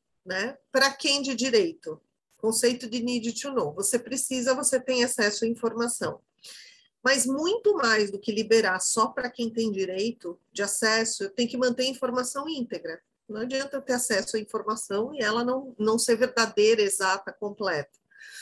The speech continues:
E, por fim, ela pode ser verdadeira, exata, completa, eu tenho direito de acesso, mas ela não tá disponível quando eu preciso.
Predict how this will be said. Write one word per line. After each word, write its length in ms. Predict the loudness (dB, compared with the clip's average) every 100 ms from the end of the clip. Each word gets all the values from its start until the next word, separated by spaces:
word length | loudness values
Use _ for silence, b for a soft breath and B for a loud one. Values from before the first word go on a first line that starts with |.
| B B _
E, 140 | -2 0
por 240 | 0 -2
fim, 420 | 0 2 2 2
ela 180 | 2 2
pode 300 | 2 2 2
ser 140 | 0
verdadeira, 580 | 2 2 2 2 2 2
exata, 420 | 0 2 0 -2
completa, 680 | -6 -6 -4 0 2 0 0
eu 80 | -2
tenho 240 | 0 -2
direito 440 | 0 2 2 2 0
de 60 |
acesso, 460 | 2 2 0 0 -2
mas 180 | -2 0
ela 180 | 0 0
não 120 | -2
tá 140 | -2
disponível 640 | -4 -4 -2 0 0 0 0
quando 220 | 0 -2
eu 60 | -2
preciso. 560 | -2 -4 -4 -8 -12